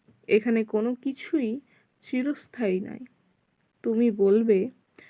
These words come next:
"দাও ভগবান, যত কিছু ব্যথা আছে সব দাও, সবাইকেই তো চলে যেতে হবে, তোমার কাজ হবে হরি বল ভাই।" এই কথা বলে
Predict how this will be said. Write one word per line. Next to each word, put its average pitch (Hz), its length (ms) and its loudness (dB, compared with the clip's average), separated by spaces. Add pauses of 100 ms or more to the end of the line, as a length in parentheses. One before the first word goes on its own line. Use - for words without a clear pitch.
(240)
"দাও 214 400 4
ভগবান, 226 760 -2 (640)
যত 254 340 0
কিছু 349 380 6
ব্যথা 233 440 0
আছে 196 440 -6 (300)
সব 381 360 6
দাও, 185 320 -6 (420)
সবাইকেই 339 1000 4 (100)
তো 427 220 4
চলে 381 300 2
যেতে 415 240 2 (100)
হবে, 262 320 0 (600)
তোমার 294 340 2
কাজ 285 340 2
হবে 359 320 0 (180)
হরি 269 580 6
বল 220 320 2
ভাই।" 214 340 -14 (1200)
এই 247 280 2
কথা 247 360 -4
বলে 269 420 -2